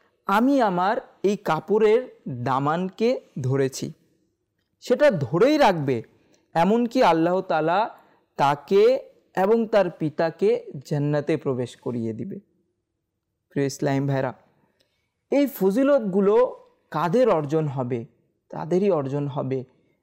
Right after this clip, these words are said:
যারা এই পরিস্থিতিতে ধৈর্য ধারণ করবে। ধৈর্য হারা হয়ে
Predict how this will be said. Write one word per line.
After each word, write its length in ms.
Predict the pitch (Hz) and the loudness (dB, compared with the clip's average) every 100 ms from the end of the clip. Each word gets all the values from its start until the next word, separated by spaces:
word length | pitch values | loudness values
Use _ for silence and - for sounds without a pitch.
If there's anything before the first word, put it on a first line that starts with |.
| - | -10
যারা 420 | 135 156 180 180 - _ | -4 -2 0 -4 -6 _
এই 160 | 220 240 | -2 -2
পরিস্থিতিতে 960 | - 156 165 202 - 196 180 160 147 131 _ _ _ _ - | -2 -2 0 -2 -6 -6 -6 -4 -6 -6 _ _ _ _ -14
ধৈর্য 440 | 120 151 185 202 220 | -4 0 0 2 0
ধারণ 340 | 156 139 131 | 0 -4 -4
করবে। 380 | - 123 120 120 _ _ _ _ _ _ _ - | -6 -10 -10 -12 _ _ _ _ _ _ _ -6
ধৈর্য 380 | 143 165 185 240 | 0 0 2 2
হারা 440 | 226 151 160 208 | 2 2 2 2
হয়ে 380 | 202 196 190 | 2 2 0